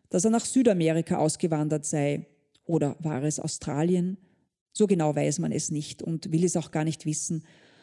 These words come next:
Hauptsache weit weg von der beschaulichen steirischen Gemeinde, die Schauplatz eines abscheulichen Mädchenmordes geworden war. Den, so wird hinter vorgehaltener Hand getuschelt,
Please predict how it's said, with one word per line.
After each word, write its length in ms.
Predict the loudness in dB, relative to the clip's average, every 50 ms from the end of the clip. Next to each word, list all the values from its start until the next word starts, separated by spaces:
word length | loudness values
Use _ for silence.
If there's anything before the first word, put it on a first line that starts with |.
| _ _ _ _ _ 2
Hauptsache 440 | 2 2 2 2 0 2 2 2 2
weit 280 | 4 4 2 2 2 0
weg 400 | 0 0 -2 -6 -14 -14 -14 -12
von 160 | -6 -4 -2
der 60 | -2
beschaulichen 640 | 0 0 -2 0 2 2 4 4 4 4 4 2 0
steirischen 560 | -2 0 2 2 2 4 2 0 0 -2 -2
Gemeinde, 640 | -2 0 0 0 0 0 0 0 2 2 2 2 0 -2 -8 -20 -20 -20 _ _ -6
die 80 | -4 -2
Schauplatz 800 | 0 2 4 4 4 4 2 2 2 2 2 0 -2 -8 -10 -12 _ _ _
eines 280 | -4 -2 -2 0 -2 -2
abscheulichen 800 | -4 -4 -4 -2 0 2 4 4 4 4 2 0 0 2 2
Mädchenmordes 800 | 4 2 2 2 0 -2 -2 0 0 0 0 0 0 -2 -4 -2
geworden 480 | -2 -2 0 0 0 0 -2 -2 -2
war. 360 | -2 -2 -4 -4 -6 -8 -10 _ _ _ _ _ _ _ _ _ _ _ _ _ _ _ _ _ _ _ _ _ _ _ _ _ _ _
Den, 460 | -2 2 4 4 4 4 4 2 0 -2
so 160 | -2 -2 -2
wird 140 | -2 -2 -2
hinter 260 | -2 -2 0 0 -2
vorgehaltener 800 | -2 0 2 2 2 4 2 0 0 2 0 0 0 -2 0 0
Hand 360 | 0 0 0 -2 -4 -6 -8 -14 -8
getuschelt, 600 | -8 -8 -6 -2 -2 -2 -2 0 -2 -2 -2 -4